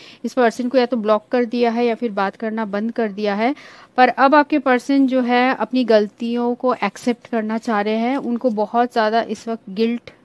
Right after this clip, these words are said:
में है आपके person और जो आपके साथ जो relationship जो इस वक्त बहुत, अ, टूट रहा है, ठीक है, उसके लिए वो खुद को ही blame करते हैं।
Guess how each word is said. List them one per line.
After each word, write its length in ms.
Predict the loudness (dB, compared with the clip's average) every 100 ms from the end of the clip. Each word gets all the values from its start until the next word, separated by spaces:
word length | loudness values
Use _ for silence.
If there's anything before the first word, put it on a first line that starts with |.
| _ _ -20 -20 -20 -20 _ -4
में 140 | 0
है 180 | 2 2
आपके 280 | 2 0 -4
person 540 | -4 -4 0 2 2 0 -8 -6
और 540 | 0 2 4 2 0 -4
जो 160 | -4 2
आपके 320 | 2 2 0
साथ 200 | 2 0
जो 120 | 0 -2
relationship 680 | -2 -2 -4 -4 -4 -8 _ _ -20 -20 -20 -10
जो 180 | -6 -4 -6
इस 200 | -4 0
वक्त 440 | 0 -2 -20 -20 -18 -12
बहुत, 360 | -6 0 0
अ, 240 | -2 _ -6 -2 0 -2 -2 -4 -6 -10 -16 _ -4
टूट 280 | -2 0 2
रहा 240 | 2 2
है, 220 | -2 -6 -12 _ _ -6
ठीक 120 | -2
है, 180 | 0 -2 -10 -10 -8
उसके 260 | -2 0
लिए 120 | 2
वो 120 | 2 0
खुद 300 | -2 -6 -2
को 180 | 0
ही 160 | 2 2
blame 440 | 2 0 0 -2
करते 380 | -6 -6 -6 -6
हैं। 300 | -8 -8 -16